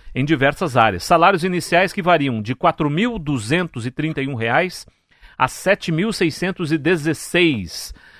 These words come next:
As inscrições serão abertas daqui a pouco, nove horas da manhã, podem ser feitas até o dia sete de março.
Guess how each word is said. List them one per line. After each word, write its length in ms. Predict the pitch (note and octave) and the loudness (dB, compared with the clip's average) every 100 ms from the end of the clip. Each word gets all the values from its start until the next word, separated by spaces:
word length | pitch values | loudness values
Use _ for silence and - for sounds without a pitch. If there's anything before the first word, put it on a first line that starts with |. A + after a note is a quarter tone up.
| - - | -12 -4
As 140 | A#2+ | -2
inscrições 720 | D#3 - D#3+ F3+ G3 F3+ - | -2 -4 -2 -2 -2 -4 -10
serão 280 | - F#3+ F3+ | -4 0 4
abertas 400 | D#3+ C#3 C#3 C3+ | 4 4 0 0
daqui 220 | A#2+ C3 G#3+ | 0 4 2
a 40 | |
pouco, 340 | - F3 G3 | 4 4 4
nove 320 | D3+ E3+ E3 C3+ | 4 4 4 4
horas 180 | B2+ | 2
da 80 | B2+ | 0
manhã, 300 | D#3+ C#3 F3 | -2 0 -2
podem 240 | - F3 E3+ | 0 0 0
ser 160 | E3 | -4
feitas 300 | C#3 F3 D#3+ | -2 -4 -2
até 160 | D3+ E3 | -2 -4
o 60 | |
dia 160 | D#3 E3+ | -2 -4
sete 380 | - - F#3 F3 | -4 -4 -4 -4
de 100 | F3 | -2
março. 520 | D3 C#3 A#2+ - F2+ | 4 4 2 -6 -20